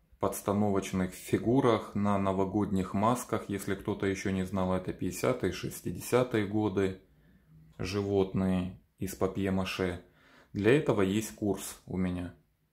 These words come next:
по новогоднему направлению. Поверьте, вложенные деньги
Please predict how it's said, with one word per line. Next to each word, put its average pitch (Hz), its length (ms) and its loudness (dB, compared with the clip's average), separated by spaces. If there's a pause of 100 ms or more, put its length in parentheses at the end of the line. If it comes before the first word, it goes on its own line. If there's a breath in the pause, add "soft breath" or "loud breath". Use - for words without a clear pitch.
(920)
по 123 160 4
новогоднему 98 720 2
направлению. 92 880 -4 (1040 soft breath)
Поверьте, 101 680 2 (100)
вложенные 110 760 4
деньги 107 600 2